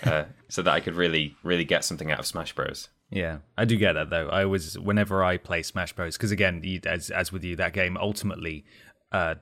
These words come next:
Speaker 2: doesn't really do much for me because I'm
Speaker 1: Yeah.
Speaker 2: not overly fussed about a lot of the characters in it. I always,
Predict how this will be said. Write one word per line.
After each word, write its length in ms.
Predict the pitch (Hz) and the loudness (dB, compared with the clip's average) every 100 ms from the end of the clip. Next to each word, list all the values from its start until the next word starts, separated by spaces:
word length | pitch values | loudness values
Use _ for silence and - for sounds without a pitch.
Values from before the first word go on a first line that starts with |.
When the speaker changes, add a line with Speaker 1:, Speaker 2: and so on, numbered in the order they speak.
| - | 4
Speaker 2:
doesn't 260 | 147 135 | 6 6
really 300 | 127 127 117 | 6 8 6
do 260 | 101 123 120 | 6 6 8
much 300 | 110 101 - | 8 4 -2
for 340 | - 107 95 | -2 2 2
me 320 | 85 71 69 - - | 0 -6 -8 -12 -8
because 320 | 95 - 107 | -4 0 2
I'm 100 | 95 90 | 2 2
Speaker 1:
Yeah. 60 | |
Speaker 2:
not 260 | 92 87 - - - _ | 0 0 -4 -12 -18 _
overly 440 | - 98 92 87 87 | -2 0 0 -2 -4
fussed 340 | - 95 - | -2 -2 -2
about 220 | 90 85 | -4 -4
a 20 | 87 | -4
lot 80 | 80 | -6
of 60 | |
the 60 | - | -8
characters 480 | - 85 80 87 82 | -4 -2 -2 -6 -8
in 100 | 78 | -4
it. 60 | |
I 140 | 104 101 | 0 4
always, 320 | 104 101 - | 4 4 0